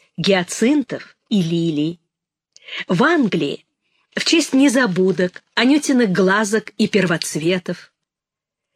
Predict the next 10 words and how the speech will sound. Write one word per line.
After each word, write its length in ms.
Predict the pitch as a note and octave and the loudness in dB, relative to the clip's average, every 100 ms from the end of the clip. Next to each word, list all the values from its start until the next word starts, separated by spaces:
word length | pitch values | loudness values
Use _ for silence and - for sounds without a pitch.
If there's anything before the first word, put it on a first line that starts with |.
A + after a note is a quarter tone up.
| _ _ | _ _
Во 200 | F#3+ C#4 | 0 0
Франции 800 | - D4+ F4+ D4+ - E3+ C#3 - _ - - _ | 2 2 2 0 -2 -4 -4 -8 _ -20 -20 _
в 120 | - | -6
честь 320 | - D4 - - | 0 0 2 2
розы 420 | B3 D#4+ D4+ C#4+ | 2 2 2 0
и 20 | |
фиалки. 760 | - F#3 E3 F3 - - E3+ - _ _ _ _ _ _ _ _ _ _ _ _ - | 2 0 0 -4 -8 -8 -8 -8 _ _ _ _ _ _ _ _ _ _ _ _ -2
В 180 | F#3 A#3 | 0 2
наше 320 | C#4+ - G#3 | 0 0 0
время 460 | F#3 F3+ D3 - | 0 0 -2 -8